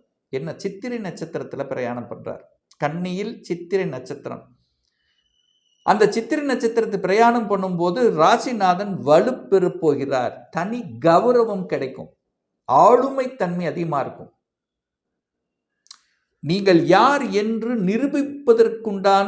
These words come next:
ஒரு சாத்தியக்கூறை கொடுக்கும். எந்த வேலை கொடுத்தாலும் கண-, கச்சிதமா முடிச்சு ஒரு பாராட்டை பெறக்கூடிய ஒரு காலகட்டமாக அமையும். மதிப்பு, மரியாதை, தன்னம்பிக்கை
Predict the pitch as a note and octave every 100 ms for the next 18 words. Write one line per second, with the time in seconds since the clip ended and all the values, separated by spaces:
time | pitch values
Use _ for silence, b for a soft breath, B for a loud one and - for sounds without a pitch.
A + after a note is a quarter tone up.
0 | A#3 F3+ - G3+ G3 A#3+ A3+ F#3 E3+ E3
1 | C3+ - G#2+ D3+ A#3 C4 B3 A#3+ A3 G3+
2 | G#3 G3+ F#3 A3 - F#3 - - A3+ A3
3 | E3+ F3+ F3+ A#3 G#3 D3 - - - F3
4 | G#3 C4 B3+ B3 - - F3 F3 F3 D3+
5 | D#3 D#3 C3 B2+ D#3 F3+ - C#3 C3 B2+
6 | B2 A2+ F#2+ - _ _ _ _ _ _
7 | _ _ _ _ _ _ _ - D3 G#3
8 | B3+ - - B3+ A#3 E3 F#3 F#3 F3 E3
9 | D#3+ - - - _ - F#3 A3+ A#3+ G#3+
10 | F3 E3+ - E3+